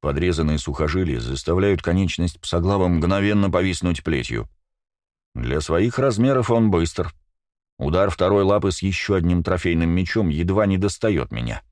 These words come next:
Разрываю дистанцию и всаживаю ещё две метательных стрелки в ту же самую ногу, где уже торчит первый снаряд. Всё. Захромал. Противник уже не опасен.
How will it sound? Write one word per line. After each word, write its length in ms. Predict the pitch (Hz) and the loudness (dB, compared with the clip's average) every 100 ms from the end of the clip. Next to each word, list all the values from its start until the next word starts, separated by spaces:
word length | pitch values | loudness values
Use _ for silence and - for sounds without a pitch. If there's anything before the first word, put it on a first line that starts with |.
| _ _ _ _ _ _ _ _ - | _ _ _ _ _ _ _ _ -4
Разрываю 600 | 78 95 101 113 110 98 | -2 2 2 4 4 2
дистанцию 720 | 98 - 131 95 - 57 67 | 0 -2 -2 -2 -4 -6 -6
и 40 | |
всаживаю 600 | - - 123 95 104 107 | -6 -2 0 2 2 2
ещё 320 | 107 - 113 | 0 0 -2
две 340 | 87 69 92 110 | -2 0 2 2
метательных 600 | 104 101 95 92 101 87 | 2 2 0 0 0 -2
стрелки 420 | - 104 104 101 | -2 0 0 -2
в 80 | 90 | -2
ту 100 | 110 | -2
же 100 | 101 | 0
самую 320 | 101 101 98 | 0 2 2
ногу, 260 | 113 104 | 2 0
где 180 | 101 92 | 0 2
уже 240 | 101 92 110 | 2 2 0
торчит 460 | 101 90 - 95 | -2 -2 -4 -4
первый 340 | - 104 80 65 | 0 2 2 -2
снаряд. 480 | 71 69 53 - - _ | -2 -2 -4 -8 -18 _
Всё. 300 | - - 90 - _ _ _ _ _ _ | -4 0 0 -2 _ _ _ _ _ _
Захромал. 760 | 110 113 117 113 104 78 65 - _ _ _ _ _ _ - | 0 2 2 2 2 2 -2 -6 _ _ _ _ _ _ -4
Противник 500 | 98 92 117 107 95 | -2 0 2 2 2
уже 220 | 98 98 | 0 0
не 80 | 98 | 0
опасен. 500 | 90 67 - 50 | 0 -4 -4 -8